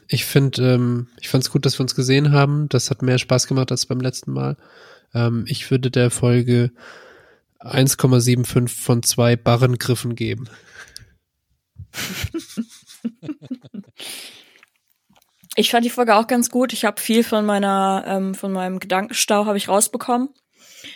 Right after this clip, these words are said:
Speaker 2: Ähm, auch mein, äh, random Sims Facts. So, äh, sorry an alle, die das nicht interessiert, aber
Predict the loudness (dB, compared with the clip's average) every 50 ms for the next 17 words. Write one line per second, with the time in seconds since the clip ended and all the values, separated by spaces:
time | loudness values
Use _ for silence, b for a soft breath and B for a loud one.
0 | B B _ -2 0 0 2 2 2 2 4 4 6 6 6 4 2 2 2 2
1 | 2 2 4 4 6 6 6 6 6 6 6 6 6 6 6 6 4 2 2 4
2 | 2 2 2 -2 -6 -8 -8 -8 -10 -14 -12 -8 -6 -6 -4 -4 -4 -4 -2 -2
3 | -2 -2 -2 0 0 0 2 2 2 0 0 0 0 0 0 0 0 -2 -4 0
4 | 2 2 4 4 2 0 -2 -4 -6 -4 -2 -2 -2 -2 0 2 2 0 0 0
5 | -2 0 2 2 2 2 0 -4